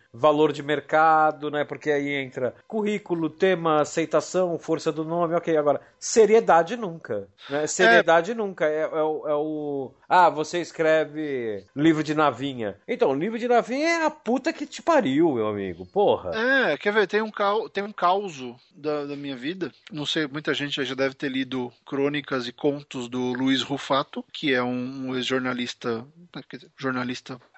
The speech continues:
Speaker 2: ele é de Minas, mas ele atuou muito no J T, no Estadão, e hoje ele tá super famoso, foi, foi, foi, foi pelo Brasil pra Frankfurt, caramba. Eu, eu entrevistei o Rufato, ele, ele era colega de redação.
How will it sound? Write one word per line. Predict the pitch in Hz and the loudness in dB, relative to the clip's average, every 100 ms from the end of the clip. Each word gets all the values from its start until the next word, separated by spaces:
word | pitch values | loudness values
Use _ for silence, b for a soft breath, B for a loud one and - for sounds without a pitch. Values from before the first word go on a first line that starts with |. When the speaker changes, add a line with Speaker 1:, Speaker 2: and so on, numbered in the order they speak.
| - | -8
Speaker 2:
ele | 135 139 | -2 0
é | |
de | 160 | 0
Minas, | 170 180 190 120 | 0 0 0 -2
mas | 127 120 | -4 -4
ele | 127 | -4
atuou | 131 143 131 | -4 -4 -4
muito | 127 135 | -6 -8
no | 120 | -8
J | 120 - | -6 -6
T, | 120 135 160 156 | -8 -2 0 -2
no | |
Estadão, | 127 127 120 139 175 - - | -4 -6 -2 0 -2 -8 -4
e | 139 135 131 131 | 0 2 2 4
hoje | 135 139 | 2 2
ele | 139 | -2
tá | 135 | -4
super | - 156 160 143 | -6 -4 -2 -2
famoso, | 120 139 117 147 151 117 | -2 -4 -2 2 2 0
foi, | - 131 127 - | -2 0 0 -4
foi, | - 131 | -4 -6
foi, | - - 135 | -4 -6 -6
foi | - 151 147 | -4 -2 -2
pelo | 160 147 | 0 -2
Brasil | 135 131 113 135 135 | 2 2 0 -4 -2
pra | 123 120 117 | 0 0 0
Frankfurt, | - 127 160 156 - 123 - | -2 0 0 -2 -10 -14 -8
caramba. | 127 135 180 202 - | -4 -2 -2 -4 2
Eu, | 202 269 277 254 | 4 4 2 2
eu | 196 226 | 4 4
entrevistei | 247 254 247 - 247 254 | 4 0 -2 -4 -2 -2
o | |
Rufato, | - 190 196 202 185 | -4 -4 -2 0 2
ele, | 202 202 202 | 2 2 0
ele | 190 | 2
era | 226 | 2
colega | 240 226 214 208 | 2 0 0 0
de | |
redação. | 202 208 214 180 180 | -2 -2 -4 -4 -6